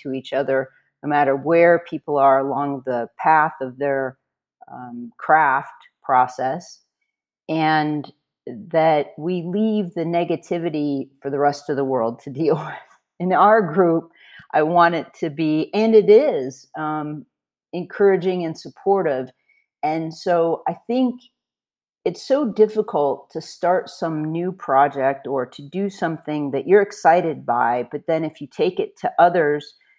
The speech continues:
and they have dissent or some other ill intent about that because maybe their life isn't,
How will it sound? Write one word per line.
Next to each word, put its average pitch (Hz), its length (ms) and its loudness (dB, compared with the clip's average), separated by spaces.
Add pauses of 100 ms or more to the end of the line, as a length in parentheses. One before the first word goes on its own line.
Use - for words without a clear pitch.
(220)
and 151 400 -2
they 143 200 -4
have 151 360 2
dissent 151 720 -4
or 143 640 2 (240)
some 170 260 -8
other 165 540 2 (280)
ill 196 220 4
intent 165 600 -2 (140)
about 160 640 2
that 131 280 0
because 139 480 -6
maybe 147 360 -6
their 202 240 2
life 139 280 2
isn't, 135 380 -8